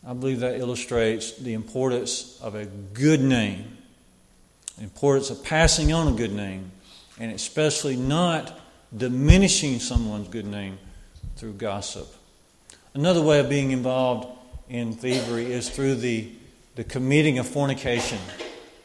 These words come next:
Fornication. Fornication is premarital, pre-marriage sex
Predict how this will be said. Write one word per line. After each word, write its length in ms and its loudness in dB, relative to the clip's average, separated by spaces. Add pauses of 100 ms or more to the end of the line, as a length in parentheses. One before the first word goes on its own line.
(640)
Fornication. 720 -2 (1160)
Fornication 720 4
is 500 -2
premarital, 1160 6 (800)
pre-marriage 720 4
sex 840 0